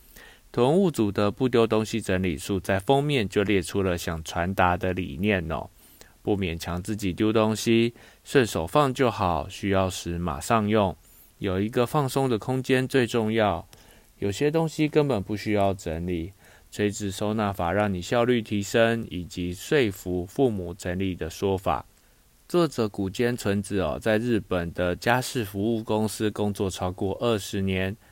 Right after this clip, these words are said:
打扫超过五千个家庭。根据这些丰富的经验和观察，作者将心得整理出了这本书与大家分享。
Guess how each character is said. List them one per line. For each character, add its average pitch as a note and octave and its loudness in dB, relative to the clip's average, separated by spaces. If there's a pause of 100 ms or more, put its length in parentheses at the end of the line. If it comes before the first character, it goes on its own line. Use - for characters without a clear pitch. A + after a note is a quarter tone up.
(160)
打 F#2 -2
扫 F2+ -6
超 F#2 -6
过 F#2+ -2
五 F2+ -6
千 C#3+ 0
个 G#2+ 0
家 F2+ -2
庭。 - -12 (600)
根 D3+ 2
据 D3+ -2
这 C#3 0
些 C3 2
丰 D3+ 0
富 D3 0
的 G#2+ 2
经 B2 -4
验 C3 0
和 G#2+ 0
观 A#2+ 0
察， F#2+ 0 (320)
作 D#3+ 4
者 A2 2
将 A#2 0
心 E3 -2
得 A2+ 2
整 G#2 0
理 G2 0
出 G#2 -6
了 G2+ 0
这 A2 -2
本 F2+ -2
书 A#2+ 2
与 F2 -8
大 F2+ 0
家 F2 -2
分 G2+ -4
享。 F#2 -4